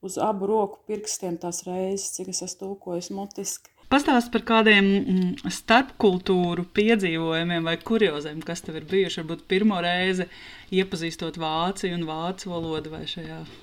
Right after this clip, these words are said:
Speaker 2: šajā darbā ar vācu valodu, vai tev ir bijis kā tāda, nu, kurioza situācija vai neparasta situācija?
Speaker 1: Jā, tie kuriozi ir bijuši, un pirmais, kas man nāk prātā,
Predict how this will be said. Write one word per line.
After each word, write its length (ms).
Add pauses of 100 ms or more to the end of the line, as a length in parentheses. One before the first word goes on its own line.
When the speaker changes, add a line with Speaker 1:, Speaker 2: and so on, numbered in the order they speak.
(160)
Speaker 2:
šajā 240
darbā 380
ar 80
vācu 340
valodu, 160
vai 80
tev 220
ir 100
bijis 160
kā 240
tāda, 240 (420)
nu, 140
kurioza 560
situācija 720
vai 160
neparasta 560
situācija? 880 (240)
Speaker 1:
Jā, 240
tie 160
kuriozi 540
ir 100
bijuši, 460
un 100
pirmais, 320
kas 160
man 160
nāk 320
prātā, 540